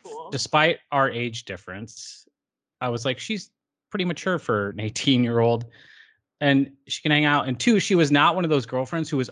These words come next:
Speaker 2: over every single night.
Speaker 1: Yeah.
Speaker 2: Like, she was one of those people that only came over, like, twice a week or whatever it was. And so she wasn't, like, living there. You know, she just came to hang out a couple nights a week. And so you didn't get sick of her.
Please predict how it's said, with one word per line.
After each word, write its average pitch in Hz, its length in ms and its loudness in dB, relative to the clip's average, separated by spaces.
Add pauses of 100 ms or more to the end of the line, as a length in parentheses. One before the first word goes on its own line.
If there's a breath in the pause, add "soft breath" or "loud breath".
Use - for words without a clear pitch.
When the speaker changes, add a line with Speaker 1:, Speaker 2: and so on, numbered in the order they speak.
Speaker 2:
over 131 340 -2
every 120 300 -2
single 110 300 -4
night. 92 340 -8 (280)
Speaker 1:
Yeah. 180 200 -14
Speaker 2:
Like, 107 240 -2 (240)
she - 220 -6
was 120 160 -4
one 123 100 -2
of 120 60 -2
those 120 100 -2
people 120 240 0
that 104 60 -2
only 104 140 -2
came 104 180 -6
over, 101 180 -2
like, 95 260 -2 (200)
twice - 340 -2
a 107 60 -4
week 98 260 -6
or 127 80 0
whatever 139 320 2
it 139 80 0
was. 160 400 2 (460 loud breath)
And 123 200 4
so 113 380 2
she 131 140 -4
wasn't, 127 360 2
like, 101 280 -6
living 110 560 2
there. 190 560 2 (720)
You 151 80 0
know, 135 80 0
she - 160 -6
just 110 100 -8
came 104 180 -4
to 98 60 -6
hang 95 220 -8
out 104 260 -4 (240)
a 127 40 -8
couple 135 260 -2
nights 135 240 -2
a 139 40 -4
week. 135 280 -4 (680 soft breath)
And 117 420 -2
so - 140 -6
you 117 100 0
didn't 120 320 -2 (1080)
get 117 160 -2
sick - 280 -2
of 92 100 -6
her. 80 180 -8